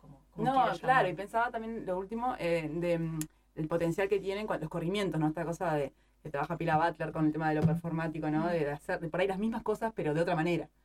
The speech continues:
Speaker 2: o por otros
Speaker 1: Claro,
Speaker 2: actores,
Speaker 1: o
Speaker 2: o
Speaker 1: por
Speaker 2: corridas
Speaker 1: otros
Speaker 2: un
Speaker 1: actores,
Speaker 2: poquito,
Speaker 1: y ya sin, ya
Speaker 2: y ya es
Speaker 1: tiene
Speaker 2: otra
Speaker 1: otros
Speaker 2: cosa.
Speaker 1: efectos, otros sentidos,
Speaker 2: Entonces,
Speaker 1: Nicolás.
Speaker 2: está,
Speaker 1: Sí.
Speaker 2: también pensar que la creatividad puede tener que ver, o la creación, con hacer lo mismo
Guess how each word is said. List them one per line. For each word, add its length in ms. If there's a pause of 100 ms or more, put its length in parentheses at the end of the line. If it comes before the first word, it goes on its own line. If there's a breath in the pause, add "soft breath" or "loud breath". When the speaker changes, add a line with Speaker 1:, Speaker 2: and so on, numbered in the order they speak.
Speaker 2:
o 120
por 140
otros 220
Speaker 1:
Claro, 140
Speaker 2:
actores, 340
Speaker 1:
o 60
Speaker 2:
o 40
Speaker 1:
por 140
Speaker 2:
corridas 320
Speaker 1:
otros 80
Speaker 2:
un 60
Speaker 1:
actores, 340
Speaker 2:
poquito, 80
Speaker 1:
y 80
ya 120
sin, 240
ya 60
Speaker 2:
y 40
ya 80
es 60
Speaker 1:
tiene 240
Speaker 2:
otra 120
Speaker 1:
otros 160
Speaker 2:
cosa. 80
Speaker 1:
efectos, 480
otros 220
sentidos, 500
Speaker 2:
Entonces, 320
Speaker 1:
Nicolás. 20
Speaker 2:
está, 300
Speaker 1:
Sí. 60
Speaker 2:
también 220
pensar 260
que 80
la 80
creatividad 380
puede 140
tener 160
que 100
ver, 260
o 40
la 100
creación, 380
con 140
hacer 220
lo 100
mismo 340